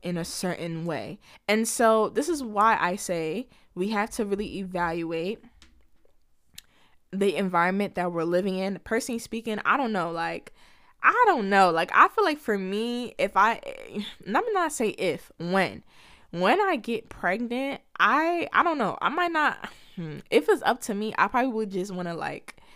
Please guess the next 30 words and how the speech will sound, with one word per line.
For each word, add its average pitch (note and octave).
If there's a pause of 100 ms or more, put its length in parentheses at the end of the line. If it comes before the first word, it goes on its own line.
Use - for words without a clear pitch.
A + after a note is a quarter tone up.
(600)
get G#3
away G#3
from G3
America F3+ (280)
just F#3
so G#3
that F#3
way F3+
I F3+
can F#3+
have E3+
a E3
peaceful F#3 (360)
pregnancy G3+
and E3+
be G3
able F#3+
to -
bring F3 (300)
a, D#3+
a, E3
a, C3+ (100)
a F3
peaceful -
child F#3
into F3+
this F3
world, E3
honestly F#3
speaking. F3